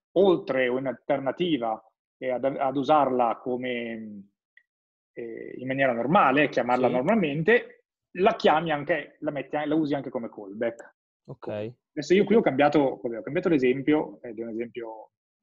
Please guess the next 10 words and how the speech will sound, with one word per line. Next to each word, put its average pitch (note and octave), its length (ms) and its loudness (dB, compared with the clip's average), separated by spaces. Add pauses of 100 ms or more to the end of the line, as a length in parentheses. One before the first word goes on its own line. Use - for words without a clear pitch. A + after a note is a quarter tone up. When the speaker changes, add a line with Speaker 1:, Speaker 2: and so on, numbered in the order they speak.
(580)
Speaker 1:
no? - 360 -10 (680)
Eh, G#2+ 420 -12
Speaker 2:
Ok. C#3 420 -14
Speaker 1:
perché F3+ 180 -4
l'esempio C3 220 0
che - 80 -8
c'era D#3 260 4
non B2 160 -4
era A2+ 260 2
proprio, G2+ 680 -8